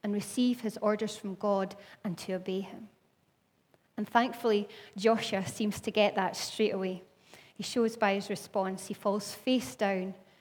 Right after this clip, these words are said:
in reverence and asks for his instructions.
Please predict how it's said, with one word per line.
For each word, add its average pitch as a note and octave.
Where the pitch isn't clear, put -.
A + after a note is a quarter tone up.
in G3
reverence F#3
and F#3+
asks -
for G3+
his F3+
instructions. -